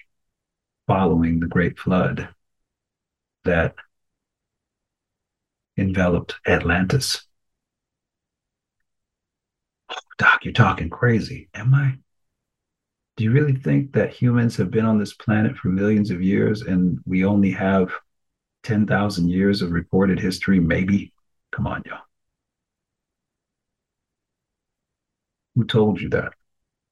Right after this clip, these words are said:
Right? You gotta start asking that question. Well, where'd you hear that from? Who told you that? We're talking, reading, sharing. "Oh, did you see this? Oh, did you see it?"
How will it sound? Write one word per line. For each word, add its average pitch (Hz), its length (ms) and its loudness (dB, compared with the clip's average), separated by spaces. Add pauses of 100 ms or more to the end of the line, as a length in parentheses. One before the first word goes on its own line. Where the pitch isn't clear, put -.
(200)
Right? 107 240 0 (440)
You - 120 -2
gotta - 120 -2
start 92 440 0 (160)
asking 98 440 2
that 87 220 4
question. 78 460 -2
Well, 82 220 2
where'd 90 300 0
you 87 80 0
hear 95 200 0
that 92 200 2
from? 90 300 -4
Who 95 160 -2
told 90 380 2
you - 120 -2
that? 95 300 0 (1800)
We're - 140 -20
talking, - 440 -6 (1200)
reading, 101 680 0 (140)
sharing. 98 600 -2
"Oh, 127 120 6
did - 160 0
you - 60 -10
see 139 240 0
this? 135 260 -4
Oh, 143 120 2
did 131 120 2
you 120 80 -2
see 135 120 -2
it?" 127 100 -6